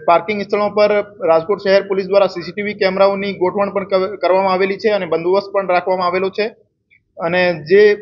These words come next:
ડેઝિગ્નેટેડ પાર્કિંગ છે એમના સિવાયની જગ્યા પર કોઈ વાહન પાર્ક કરવામાં આવશે તો એમની ટોઈંગ કરીને એમને દંડ કરવામાં આવશે.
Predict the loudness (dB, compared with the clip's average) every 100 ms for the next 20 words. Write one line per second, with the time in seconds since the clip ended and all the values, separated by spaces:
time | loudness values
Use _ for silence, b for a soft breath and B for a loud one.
0 | -8 -20 _ -4 0 0 0 0 0 2
1 | 0 0 -4 -2 -2 0 -2 -4 -2 0
2 | 0 0 -2 -2 -2 -2 -2 -2 0 0
3 | 0 -2 -2 -2 -2 -2 -2 -2 -2 -4
4 | -2 -4 -4 -2 -4 -2 -2 -2 -4 -4
5 | -2 -2 0 0 0 -2 -2 -2